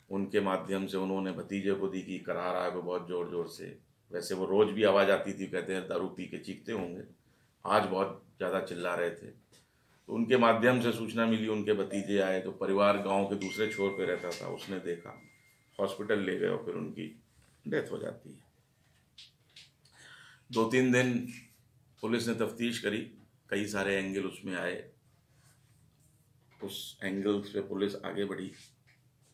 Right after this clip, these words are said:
Unfortunately, हमें लग रहा था हम शायद चौबीस घंटे में इस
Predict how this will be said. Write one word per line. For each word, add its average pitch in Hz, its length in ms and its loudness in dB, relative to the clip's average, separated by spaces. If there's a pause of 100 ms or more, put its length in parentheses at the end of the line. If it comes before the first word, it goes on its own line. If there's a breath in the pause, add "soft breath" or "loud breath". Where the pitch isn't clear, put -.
(520)
Unfortunately, 104 880 -2
हमें 104 160 2
लग 104 160 4
रहा 101 140 4
था 95 220 -2
हम 98 140 -4
शायद 95 180 -4
चौबीस 92 260 -4
घंटे 95 340 -6
में 92 120 -8
इस - 100 -12